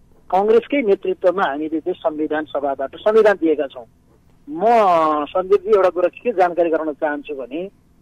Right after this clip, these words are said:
सुशील कोइरालाले नेतृत्व गरेको सरकारलाई चौतर्फी घेराबन्दी थियो,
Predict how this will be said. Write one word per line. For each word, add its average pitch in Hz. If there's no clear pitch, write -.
सुशील 254
कोइरालाले 208
नेतृत्व 214
गरेको 190
सरकारलाई 170
चौतर्फी 254
घेराबन्दी 170
थियो, 131